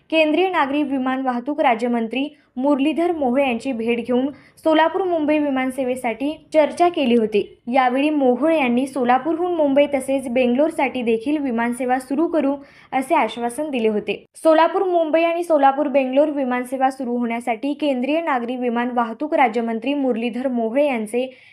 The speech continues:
विशेष सहकार्य लाभल्याने सोलापूरच्या सर्वांगीण विकासाचा महामार्ग मोकळा झाला आहे.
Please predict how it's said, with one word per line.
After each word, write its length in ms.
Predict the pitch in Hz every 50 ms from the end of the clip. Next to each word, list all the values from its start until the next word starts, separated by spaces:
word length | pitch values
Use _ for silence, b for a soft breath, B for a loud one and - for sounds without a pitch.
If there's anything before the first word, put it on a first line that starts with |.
| B B
विशेष 440 | 240 240 294 302 302 302 320 330 339 339 -
सहकार्य 460 | 320 277 262 262 254 247 240 240 240
लाभल्याने 520 | 233 226 208 208 202 214 262 277 277 277 294 302 b b b b b - -
सोलापूरच्या 520 | 302 302 302 320 320 349 330 339 349 359
सर्वांगीण 500 | 349 330 294 285 277 269 269 269 277 269
विकासाचा 560 | 262 247 247 247 240 240 247 226 220 - 247
महामार्ग 540 | 247 240 220 208 220 220 220 220 220 220 233
मोकळा 440 | 269 269 247 233 220 220 285 294 - 285
झाला 180 | 277 240 208 196
आहे. 440 | 185 190 190 196 - b b b